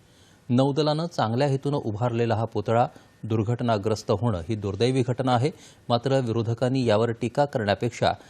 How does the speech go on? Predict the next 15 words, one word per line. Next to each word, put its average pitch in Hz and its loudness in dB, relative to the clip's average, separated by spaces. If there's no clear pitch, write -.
पुतळा 143 0
उभारण्यासाठी 123 -2
विधायक 107 -2
सूचना 127 -2
द्याव्यात, 117 2
असं 113 -2
आवाहन 104 2
त्यांनी 110 0
केलं. 101 0
छत्रपती 160 0
शिवाजी 127 0
महाराज 120 2
राज्याची 101 0
अस्मिता 135 0
आहेत, 135 4